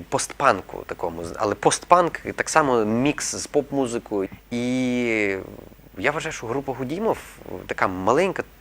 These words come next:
тріо практично, да? Ми практично завжди виступаємо тріо. Да, вона є дуже музичною.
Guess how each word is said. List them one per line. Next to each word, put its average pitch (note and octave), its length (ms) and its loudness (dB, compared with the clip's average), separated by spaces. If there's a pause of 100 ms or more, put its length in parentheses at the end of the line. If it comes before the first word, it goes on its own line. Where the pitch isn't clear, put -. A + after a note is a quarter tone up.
тріо C3 340 4
практично, - 560 -8
да? C#3+ 160 0 (260)
Ми A2+ 160 -4 (140)
практично D3+ 380 -4
завжди C3 340 -2
виступаємо A2+ 500 -6
тріо. A2+ 460 -4 (560)
Да, A2 460 2 (480)
вона B2+ 180 -8
є D3 240 -6
дуже C3+ 280 -6
музичною. A2+ 720 -6